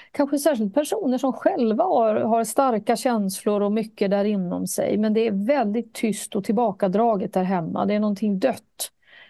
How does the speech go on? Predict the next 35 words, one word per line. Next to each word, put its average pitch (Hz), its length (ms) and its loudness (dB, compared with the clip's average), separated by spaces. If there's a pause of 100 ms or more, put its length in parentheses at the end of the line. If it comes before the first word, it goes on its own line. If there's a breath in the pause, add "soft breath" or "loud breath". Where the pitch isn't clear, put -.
(480 loud breath)
Jag 214 160 -2
träffar 220 260 2
människor 220 240 2
som 214 120 2
beskriver 214 640 0
det 190 60 2
just 190 220 0
som 196 140 2
livlöst 208 680 0
och 190 60 0
ett 190 120 -6
tomrum. 196 920 0 (180)
Där 202 140 2
man 202 160 0
kan 208 160 0
vilja 202 240 0
söka 214 440 0
sig 240 160 0
till 226 100 -2
ett 220 60 -6
arbete 190 480 0
där 196 100 -2
känslor 233 720 0
och 196 80 0
starka 220 520 0
reaktioner 220 580 0
och 185 120 0
sånt 196 260 -2
liv 233 240 -2
får 196 140 -2
vara 190 120 2
viktigt 202 500 -2
och 185 100 -2
på 208 100 2
riktigt. - 840 -4